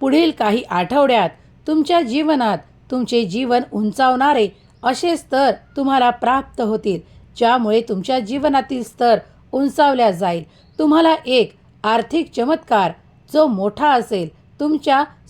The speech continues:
संपूर्ण आयुष्यातला सर्वाधिक मोठा असा आर्थिक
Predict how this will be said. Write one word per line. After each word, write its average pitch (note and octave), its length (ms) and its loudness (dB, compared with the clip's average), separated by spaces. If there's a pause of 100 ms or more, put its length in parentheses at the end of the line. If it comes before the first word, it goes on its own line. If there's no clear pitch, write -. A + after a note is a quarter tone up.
संपूर्ण D4+ 440 0 (140)
आयुष्यातला A#3+ 800 -2 (320)
सर्वाधिक G#3+ 640 0 (300)
मोठा D4+ 460 0
असा G#3+ 240 -2
आर्थिक G3 540 -6